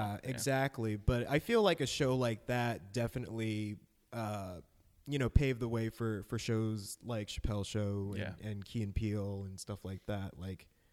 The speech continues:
Speaker 2: yeah.
Speaker 1: Well, I mean, it certainly gets its pro-, like, deserves its props because,
Speaker 2: Mm-hmm.
Speaker 1: you know, a relatively well-diverse cast,
Speaker 2: Mm-hmm.
Speaker 1: especially when, like, and I've been thinking about this recently, um, I hold a lot of affinity to that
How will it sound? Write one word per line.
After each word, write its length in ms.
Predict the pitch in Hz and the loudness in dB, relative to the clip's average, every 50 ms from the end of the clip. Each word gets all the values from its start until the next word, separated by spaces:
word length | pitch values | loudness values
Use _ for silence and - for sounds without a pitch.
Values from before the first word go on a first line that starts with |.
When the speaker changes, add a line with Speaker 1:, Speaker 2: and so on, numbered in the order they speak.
| _ _ _ - _ - | _ _ _ -20 _ -2
Speaker 2:
yeah. 240 | 139 135 107 92 - - | 0 0 0 0 -4 0
Speaker 1:
Well, 160 | 151 160 180 - | 0 2 2 2
I 80 | 151 | 2
mean, 380 | 151 143 131 123 120 120 120 120 117 123 - - - _ _ - | 0 0 0 -2 -4 -6 -10 -12 -14 -16 -20 -20 -20 _ _ -6
it 120 | 147 139 | -4 -4
certainly 240 | - 160 139 120 117 | -2 -4 -4 -2 -2
gets 200 | 110 110 104 - | -2 -2 -4 -6
its 180 | 104 - - - | -10 -12 -12 -12
pro-, 300 | - - - 107 104 - - | -8 -4 -2 -2 -2 -2 -4
like, 180 | 107 104 95 - _ _ | -6 -8 -8 -10 _ _
deserves 320 | 127 113 104 113 110 101 107 | -12 -8 -6 -6 -6 -6 -6
its 120 | - - | -10 -10
props 340 | - - 202 202 208 - - | -6 -4 -4 -2 -4 -4 -6
because, 720 | - 113 101 - 104 104 107 101 95 113 107 113 104 101 | -10 -10 -8 -6 -6 -6 -4 -6 -6 -8 -8 -8 -8 -6
Speaker 2:
Mm-hmm. 120 | 104 101 101 107 - _ _ _ _ _ _ _ _ _ | -8 -8 -10 -10 -12 _ _ _ _ _ _ _ _ _
Speaker 1:
you 100 | - 110 | -6 -6
know, 320 | 101 92 92 98 95 92 - - | -4 -4 -2 -4 -4 -6 -6 -8
a 80 | 90 101 85 - _ | -10 -10 -10 -16 _
relatively 600 | 90 117 110 107 110 - - 107 80 95 104 104 104 - - _ 120 | -6 -4 -4 -4 -4 -6 -8 -8 -8 -6 -8 -8 -10 -12 -18 _ -4
well-diverse 640 | 113 110 104 101 101 107 101 101 101 101 101 - - | -2 -2 -2 -2 -4 -6 -4 -4 -4 -4 -4 -6 -8
cast, 540 | - - 104 104 104 101 98 - - - _ - - - - | -6 -2 0 0 0 0 -2 -6 -12 -14 _ -20 -20 -18 -14
Speaker 2:
Mm-hmm. 220 | 117 113 120 123 120 | -10 -8 -4 -4 -4
Speaker 1:
especially 1040 | 117 - - - 151 151 147 - - 147 131 120 113 110 107 104 104 104 104 110 117 117 | -4 -4 -4 2 2 2 2 2 0 0 0 0 0 0 -2 -2 -2 -4 -4 -6 -8 -10
when, 460 | - 107 110 107 107 107 107 104 104 104 | -6 -4 -2 -2 0 -2 -2 -2 -4 -4
like, 380 | 107 104 101 95 73 - - - - - _ _ _ _ _ _ _ | -6 -6 -6 -6 -6 -8 -12 -20 -20 -20 _ _ _ _ _ _ _
and 100 | - 120 | 0 0
I've 60 | 127 | 2
been 80 | 127 143 | 2 2
thinking 160 | 127 127 117 | 0 -2 -2
about 100 | 107 101 | -2 -4
this 140 | 101 95 92 | -6 -8 -8
recently, 580 | 107 107 98 - 117 76 107 101 104 101 98 - | -8 -8 -8 -8 -10 -10 -10 -10 -8 -8 -10 -10
um, 400 | - 101 95 98 98 82 78 87 - _ _ _ _ _ _ _ _ _ - - | -10 -10 -10 -12 -12 -14 -16 -18 -20 _ _ _ _ _ _ _ _ _ -12 -6
I 60 | - | -2
hold 140 | 113 127 127 | -2 -2 0
a 40 | 123 | 0
lot 140 | 117 113 107 | 0 0 -2
of 60 | 98 | -4
affinity 440 | - - 110 107 107 107 107 113 107 | -6 -6 -8 -6 -6 -4 -6 -6 -6
to 160 | - - 104 | -6 -8 -6
that 300 | 107 104 104 107 98 | -4 -4 -4 -4 -6